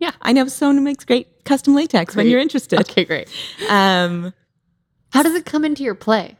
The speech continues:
Speaker 1: Like, how do
Speaker 2: Um,
Speaker 1: you, what do you do
Speaker 2: so
Speaker 1: latex-wise?
Speaker 2: there's stuff that when we first started dating and, like, the first pieces that I got were, like, a little black skirt and kind of a white tank top. Um, and it was really like,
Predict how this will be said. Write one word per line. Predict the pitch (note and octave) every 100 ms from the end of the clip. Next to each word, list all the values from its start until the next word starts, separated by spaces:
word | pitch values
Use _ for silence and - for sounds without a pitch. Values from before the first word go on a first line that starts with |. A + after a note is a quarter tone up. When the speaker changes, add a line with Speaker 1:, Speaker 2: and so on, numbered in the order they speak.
| -
Speaker 1:
Like, | F3
how | A3 A3+ A#3 A#3
do |
Speaker 2:
Um, | G#3
Speaker 1:
you, | G3 F3+ - _ _ _ _ _
what | G#3
do | G3+
you | E3+ F#3
do | F3+ F3+ E3 D#3+ D3+ -
Speaker 2:
so | - B3+ B3 B3
Speaker 1:
latex-wise? | G3+ D#3 D#3+ -
Speaker 2:
there's | B3 A#3+ A#3+ - -
stuff | - - B3+ -
that | A#3+ A3+ - _ _ _ _ _ _ _ _
when | - A3+
we | A#3
first | C#4+ C#4
started | - G#3+ G3 F3+
dating | D#3+ D3+ D3 D3
and, | C#3+
like, | C3+ C3
the |
first | D3+ D3 C3+ - - _ _ -
pieces | D#3 C#3+ C#3+
that | C#3
I | C3+
got | C3 B2+
were, | C#3
like, | C3+ C#3+
a |
little | C#3 C#3
black | C#3 C3+
skirt | - - C3+ C3+ B2
and | C3 B2+
kind | C3
of | B2
a | B2 -
white | C#3 B2+ C3 _
tank | - A#2+
top. | - A2 - _ - _ -
Um, | D#3+ D3 D3
and | F3 F#3
it |
was | E3+ F#3+ F3 -
really | F#3+ F#3 F3
like, | D#3 D3+ -